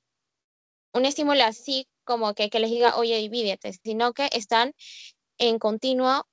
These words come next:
división. Se destruyen, se reponen, se destruyen, se reponen. Proliferan siempre y se reemplazan sin necesidad de un estímulo existente.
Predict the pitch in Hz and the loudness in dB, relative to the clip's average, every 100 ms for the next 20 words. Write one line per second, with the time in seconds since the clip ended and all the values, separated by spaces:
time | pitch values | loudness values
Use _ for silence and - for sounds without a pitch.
0 | _ _ _ _ _ _ _ - 233 190 | _ _ _ _ _ _ _ 0 0 0
1 | - 202 190 - 240 240 - 311 311 302 | 0 -2 -2 2 2 2 0 0 0 -2
2 | 277 220 - 190 196 208 202 - 262 269 | -4 -6 -6 -6 -4 -4 -4 0 0 0
3 | 277 226 196 170 - - _ _ _ _ | -2 -4 -4 -8 -10 -12 _ _ _ _
4 | _ _ _ _ _ _ - 233 233 233 | _ _ _ _ _ _ 2 4 4 -2
5 | 269 254 - 269 269 - 277 285 285 285 | -4 -6 -4 -2 -2 -4 -2 -2 0 -2
6 | 302 247 240 220 214 233 240 277 285 285 | -2 0 0 0 0 2 2 2 -6 -4
7 | 277 269 247 233 220 226 226 240 - 214 | -4 -2 -4 -2 0 2 0 -2 -4 -6
8 | 208 208 214 - - - _ | -2 -2 -2 -6 -12 -12 _